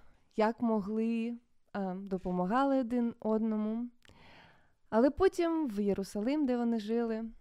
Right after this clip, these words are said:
це сталося десь, е, дві тисячі років тому, прийшла війна, і,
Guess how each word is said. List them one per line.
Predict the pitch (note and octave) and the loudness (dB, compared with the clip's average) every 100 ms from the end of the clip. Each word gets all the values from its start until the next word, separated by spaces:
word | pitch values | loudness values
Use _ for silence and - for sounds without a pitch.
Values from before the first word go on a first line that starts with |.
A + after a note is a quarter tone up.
| - - | -12 -10
це | - F3+ F3 F3+ G3+ - _ _ - | -4 -4 -4 -8 -12 -18 _ _ -16
сталося | - F#3+ F3+ F3+ - E3 E3+ G#3+ A3+ | -6 -4 -2 -4 -8 -6 -6 -8 -6
десь, | E3 E3+ - - - - - F3+ | -6 -6 -10 -20 -10 -10 -8 -6
е, | F3 E3+ | -4 -2
дві | E3+ G3+ | 0 -2
тисячі | G#3+ G#3 A#3+ A3 | -2 -6 -6 -6
років | F#3 F3+ G3 | -6 -6 -10
тому, | - A#3+ B3+ D4+ E4+ - - - - - | -2 2 2 0 -4 -14 -20 -20 -6 4
прийшла | A3+ A3+ - A#3 G#3+ G#3+ A3 A3 - - | 4 4 0 0 2 2 0 -4 -10 -6
війна, | F3 F#3+ F3+ F#3+ A3 C4+ D#4 E4+ _ - - - - _ _ - | 0 2 2 2 2 2 -2 -8 _ -20 -20 -20 -20 _ _ 2
і, | B3 C4+ C#4+ C#4+ | 4 4 4 4